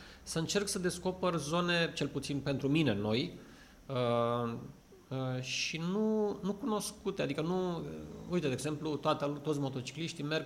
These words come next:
pe Transfăgrășan, Transalpina, Transbucegi și alte transuri. Dar foarte puțini, uh, încearcă să, „Hai să mergem în,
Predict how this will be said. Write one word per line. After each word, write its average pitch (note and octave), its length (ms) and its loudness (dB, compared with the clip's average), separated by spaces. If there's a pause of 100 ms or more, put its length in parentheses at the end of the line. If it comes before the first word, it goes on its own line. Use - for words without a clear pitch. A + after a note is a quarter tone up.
pe C3 440 0
Transfăgrășan, B2 1040 -2
Transalpina, B2 840 -2
Transbucegi C3 1080 -2
și - 80 -4
alte D3 220 0
transuri. C3 480 -2 (480)
Dar C#3+ 300 4
foarte G#3+ 320 2
puțini, F#3 640 0
uh, E3 80 2 (240)
încearcă D#3 480 2
să, D3 560 4 (400)
„Hai D#4+ 120 -6
să - 180 -8
mergem D4 300 0
în, F3+ 240 0